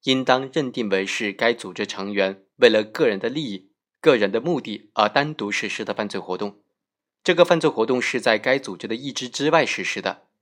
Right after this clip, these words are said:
不能够认定为该组织的犯罪活动。该组织的组织者、领导者欧某不应当对此案承担刑事责任。另外，判决书认定的第五部分犯罪事实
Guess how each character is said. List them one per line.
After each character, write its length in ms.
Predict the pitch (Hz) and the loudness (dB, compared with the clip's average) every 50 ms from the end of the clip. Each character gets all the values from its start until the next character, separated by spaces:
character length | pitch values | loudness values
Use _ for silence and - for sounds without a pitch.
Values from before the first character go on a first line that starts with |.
| _ _ | _ _
不 120 | - 170 127 | 2 2 2
能 120 | 98 92 | 2 0
够 120 | 95 127 117 | 2 2 2
认 180 | 110 113 107 | 2 0 -2
定 160 | 101 104 95 | -4 -6 -8
为 100 | 92 95 | -8 -8
该 180 | 95 - 110 104 | -4 -2 -2 -2
组 180 | 104 - 101 87 | -2 -6 -10 -12
织 120 | - 107 | -8 -6
的 80 | 98 101 | -6 -6
犯 160 | - 107 98 | -6 -6 -8
罪 100 | - 95 | -8 -10
活 160 | - - 90 | -10 -10 -10
动。 260 | 90 104 98 - _ _ _ _ _ _ _ _ _ _ _ _ _ | -8 -10 -10 -12 _ _ _ _ _ _ _ _ _ _ _ _ _
该 160 | - 143 139 | 0 0 0
组 180 | 135 135 117 98 | 0 -2 -8 -10
织 200 | 95 - 123 127 | -8 -8 -8 -4
的 240 | 117 127 117 110 104 | 0 0 0 0 0
组 280 | - - - 110 98 | -4 -8 -10 -10 -10
织 140 | 92 - 123 | -6 -6 -6
者、 160 | 120 - 110 | -4 -4 -4
领 240 | 95 90 92 92 113 | -6 -6 -8 -10 -4
导 180 | 123 127 110 101 | -2 0 0 0
者 300 | - 104 92 90 - _ _ _ _ | -2 -4 -6 -6 -8 _ _ _ _
欧 140 | - 143 135 | 0 0 2
某 360 | 143 135 107 92 - _ _ _ | 2 0 -2 -4 -6 _ _ _
不 100 | - 160 | -2 0
应 160 | 147 135 131 | 0 -2 -2
当 160 | 131 131 127 | -4 -4 -4
对 200 | 127 - 127 113 110 | -4 -4 -4 -4 -4
此 220 | - - - 92 | -8 -12 -12 -4
案 220 | 85 - 131 127 120 | 0 0 0 0 -2
承 180 | - - 101 95 | -8 -10 -8 -8
担 160 | 92 101 98 | -6 -8 -8
刑 180 | - - 104 92 | -8 -12 -12 -10
事 120 | - 107 | -10 -10
责 120 | - - | -8 -6
任。 240 | 92 95 98 98 _ _ _ _ _ _ _ _ _ _ _ _ _ _ _ _ _ _ _ _ | -6 -6 -6 -8 _ _ _ _ _ _ _ _ _ _ _ _ _ _ _ _ _ _ _ _
另 140 | - 120 117 110 | -2 0 2 4
外， 120 | 104 104 | 4 4
判 200 | 101 - - 131 | 4 2 -2 -2
决 120 | 120 131 | 0 0
书 160 | 131 - 156 156 | -2 0 -2 0
认 180 | 147 156 135 | 2 0 0
定 160 | 120 139 127 | 0 -2 0
的 120 | 107 110 107 | 0 0 0
第 200 | 110 - 170 135 | -2 -4 -6 -6
五 80 | 101 | -6
部 160 | 87 - 139 135 | -6 -6 -8 -6
分 180 | - 127 113 | -4 -6 -4
犯 140 | 107 117 107 | -2 -2 -4
罪 100 | 101 107 | -4 -4
事 180 | 98 - - 95 | -6 -6 -6 -6
实 340 | - - 87 90 92 _ | -8 -8 -10 -14 -16 _